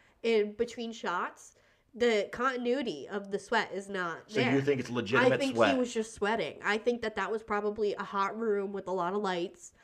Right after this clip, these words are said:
Speaker 1: and I think he was just sweating. And I think that they needed to get a wardrobe person in there to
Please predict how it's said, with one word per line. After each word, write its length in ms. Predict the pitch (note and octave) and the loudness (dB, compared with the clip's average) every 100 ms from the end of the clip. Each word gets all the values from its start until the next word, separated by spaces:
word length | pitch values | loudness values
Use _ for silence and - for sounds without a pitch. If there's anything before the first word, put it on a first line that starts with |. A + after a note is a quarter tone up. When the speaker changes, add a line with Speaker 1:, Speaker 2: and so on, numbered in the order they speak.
| - | -18
Speaker 1:
and 120 | - F3+ | -8 -6
I 80 | |
think 180 | F#3 F#3 | -6 -8
he 140 | F#3+ F3+ | -6 -6
was 120 | E3+ | -6
just 220 | D#3+ - | -12 -14
sweating. 440 | - F3 E3 C3 - - | -6 -4 -4 -8 -16 -14
And 160 | F#3+ F3 | -10 -8
I 80 | E3+ | -6
think 260 | G3 G3+ | -8 -8
that 200 | F3 E3+ _ _ _ | -8 -12 _ _ _
they 140 | G3+ G#3 | -2 -2
needed 200 | F#3 E3+ | -4 -4
to 80 | |
get 120 | G#3 G3 | -2 0
a 60 | |
wardrobe 420 | F#3 B3 A#3+ F3 | 4 4 4 0
person 320 | E3+ F#3 - F#3+ | -2 -6 -6 -6
in 80 | |
there 340 | F3 D#3+ D3 F3+ | -4 -4 -6 -8
to 220 | - A3+ | -4 -4